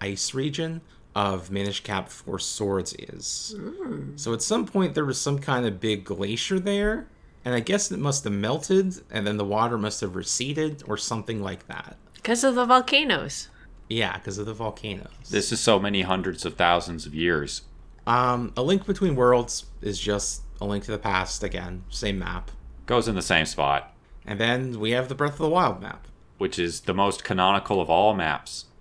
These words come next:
Speaker 1: So here's my, like, half a timeline idea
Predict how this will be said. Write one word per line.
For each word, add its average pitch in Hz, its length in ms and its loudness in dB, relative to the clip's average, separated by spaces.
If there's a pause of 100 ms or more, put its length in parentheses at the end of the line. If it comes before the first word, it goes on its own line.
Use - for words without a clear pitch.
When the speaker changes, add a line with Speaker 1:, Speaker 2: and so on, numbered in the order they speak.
(160)
Speaker 1:
So 143 200 -2
here's 220 360 2
my, 160 160 2
like, 139 220 4
half - 460 6
a 107 60 0
timeline 95 580 -2
idea 95 580 -10